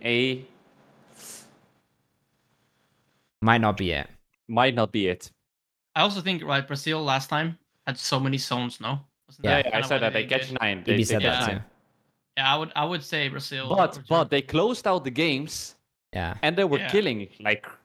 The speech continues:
Speaker 2: They
Speaker 1: They
Speaker 2: were
Speaker 1: were
Speaker 2: confident
Speaker 1: killing.
Speaker 2: as fuck.
Speaker 1: They were confident. They were vamos, bro.
Speaker 2: Yeah.
Speaker 1: For real.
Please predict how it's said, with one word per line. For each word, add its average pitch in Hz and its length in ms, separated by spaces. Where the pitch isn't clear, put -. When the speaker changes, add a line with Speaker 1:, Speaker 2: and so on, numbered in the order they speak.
Speaker 2:
They 127 100
Speaker 1:
They 127 60
Speaker 2:
were 127 80
Speaker 1:
were 160 80
Speaker 2:
confident 131 280
Speaker 1:
killing. 110 160
Speaker 2:
as 95 120
fuck. 90 480
Speaker 1:
They 127 140
were 160 160
confident. 117 460
They 120 140
were 110 180
vamos, 135 720
bro. 95 400
Speaker 2:
Yeah. 90 360
Speaker 1:
For 135 160
real. 113 360